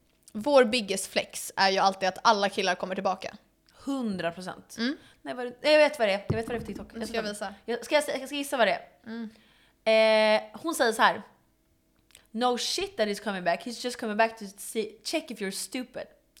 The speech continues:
Speaker 1: Ja.
Speaker 2: Det är den, va?
Speaker 1: Jag vet
Speaker 2: Jag
Speaker 1: vad.
Speaker 2: såg den
Speaker 1: Den
Speaker 2: och
Speaker 1: här
Speaker 2: jag var,
Speaker 1: läggs upp.
Speaker 2: jag var så personally offended när jag såg den. Jag var så här:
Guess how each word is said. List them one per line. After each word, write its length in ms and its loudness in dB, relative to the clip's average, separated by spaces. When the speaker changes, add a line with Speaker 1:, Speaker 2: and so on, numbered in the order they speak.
Speaker 1:
Ja. 440 2
Speaker 2:
Det 60 -4
är 40 0
den, 140 2
va? 140 -4
Speaker 1:
Jag 180 -2
vet 120 -2
Speaker 2:
Jag 80 10
Speaker 1:
vad. 100 4
Speaker 2:
såg 260 12
den 140 8
Speaker 1:
Den 0 -
Speaker 2:
och 40 4
Speaker 1:
här 80 6
Speaker 2:
jag 160 12
var, 60 12
Speaker 1:
läggs 200 12
upp. 220 4
Speaker 2:
jag 80 6
var 100 8
så 320 4
personally 680 0
offended 400 2
när 60 2
jag 80 0
såg 100 -2
den. 80 -8
Jag 60 -2
var 80 -2
så 40 -6
här: 120 -6